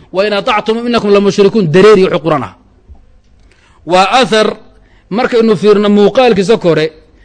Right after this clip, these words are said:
mukhaalifun li daahiri nusuus alqadciyati thubuut wa daahiri dilaala.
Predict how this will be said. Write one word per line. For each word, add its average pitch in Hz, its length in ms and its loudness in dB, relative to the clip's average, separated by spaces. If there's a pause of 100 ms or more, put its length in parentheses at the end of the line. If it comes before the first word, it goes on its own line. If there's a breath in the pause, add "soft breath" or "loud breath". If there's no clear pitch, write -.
(140 soft breath)
mukhaalifun 196 760 -2
li 202 100 -2
daahiri 202 380 -4 (260)
nusuus 196 400 -8 (680 soft breath)
alqadciyati 202 760 -2
thubuut 247 420 -4 (460 loud breath)
wa 170 140 -2
daahiri 170 300 2
dilaala. 139 340 0